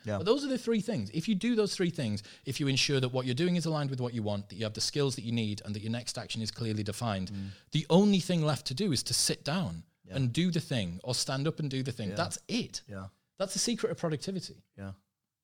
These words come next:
Speaker 1: I love it, bro. Let's talk about depression then.
Speaker 2: Cool.
Speaker 1: What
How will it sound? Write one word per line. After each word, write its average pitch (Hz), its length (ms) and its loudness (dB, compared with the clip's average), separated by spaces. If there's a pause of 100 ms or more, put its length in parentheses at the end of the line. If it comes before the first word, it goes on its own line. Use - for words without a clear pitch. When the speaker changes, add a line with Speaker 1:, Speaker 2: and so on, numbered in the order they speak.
(220)
Speaker 1:
I 90 60 -18
love 98 140 -10
it, 123 60 -6
bro. 107 200 -8 (680)
Let's 127 200 -4
talk 131 80 -2
about 117 180 0
depression 117 420 -2
then. 104 180 -6 (440)
Speaker 2:
Cool. 120 140 -14
Speaker 1:
What - 40 -14